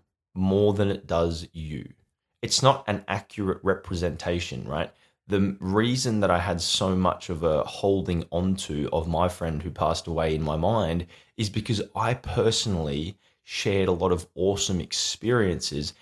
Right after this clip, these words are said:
and memories and, and, and, and events with him during that time of our life. Make sense? So I choose to hold on to that version of him in my mind because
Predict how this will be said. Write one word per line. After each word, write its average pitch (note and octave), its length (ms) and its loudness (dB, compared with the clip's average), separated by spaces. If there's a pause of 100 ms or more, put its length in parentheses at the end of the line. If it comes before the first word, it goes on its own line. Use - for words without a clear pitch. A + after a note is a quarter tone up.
(160)
and D#2+ 220 -2
memories E2+ 680 0
and, D#2 240 -4
and, E2 180 -4
and, E2 200 -6
and D#2+ 100 -4
events E2+ 540 -2
with F2+ 300 -2
him F#2 520 0 (300)
during A2 400 4
that - 160 0
time F#2 360 2
of E2+ 200 0
our E2 260 4
life. - 440 -4 (520)
Make F2 140 -4
sense? A2 300 -2 (120)
So - 180 0
I A2 100 6
choose A#2+ 540 0
to - 80 -8
hold G#2 400 2
on G2 240 4
to F#2 180 -4
that E2+ 320 0
version F#2+ 880 2 (260)
of F#2 160 -2
him A#2+ 500 0
in G2 200 0
my F2 160 2
mind E2+ 380 -2
because F#2 300 -4